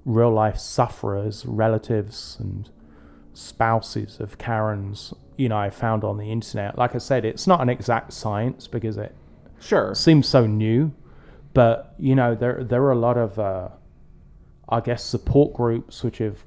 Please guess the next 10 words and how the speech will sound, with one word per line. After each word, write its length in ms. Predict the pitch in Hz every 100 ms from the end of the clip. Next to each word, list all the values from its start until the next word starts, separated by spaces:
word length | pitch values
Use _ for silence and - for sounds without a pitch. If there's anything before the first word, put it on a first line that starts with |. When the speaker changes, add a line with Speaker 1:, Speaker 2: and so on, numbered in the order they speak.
| -
Speaker 1:
come 220 | - 127
up 240 | 117 -
on 200 | 117 104
Reddit, 400 | 98 101 107 123 - -
you 120 | 123 117
know, 160 | 104
the 100 | 101 98
social 420 | - 113 - 113
media 400 | 113 120 120 117
platform. 760 | - 127 - 131 135 135 135